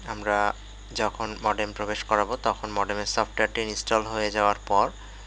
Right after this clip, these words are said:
এটি এই অবস্থায় এসে দাঁড়াবে এবং এই অবস্থায় আমরা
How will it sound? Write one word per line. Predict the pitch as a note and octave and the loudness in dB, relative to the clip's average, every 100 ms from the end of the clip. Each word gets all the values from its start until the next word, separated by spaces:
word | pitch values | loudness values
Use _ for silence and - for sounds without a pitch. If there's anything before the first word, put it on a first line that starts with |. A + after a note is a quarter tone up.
| - - | -14 -12
এটি | A2 A2 | -6 -4
এই | G#2+ A2 G#2 | -2 0 2
অবস্থায় | G2 G#2 - A2 | 0 -2 0 0
এসে | G2+ G#2 | 0 2
দাঁড়াবে | G2 F#2+ F#2 D#3 - - - - - | 2 4 0 -6 -10 -16 -16 -10 -4
এবং | G2 G2 G2 - - - - - - | -2 -2 -2 -10 -14 -16 -16 -16 -6
এই | A2 | 0
অবস্থায় | G#2+ A2+ A#2 - G#2+ A#2 - - - - - - - - - - | 2 2 0 6 6 6 -2 -16 -16 -16 -16 -16 -16 -16 -10 -6
আমরা | G2+ G2+ G2+ | 0 2 2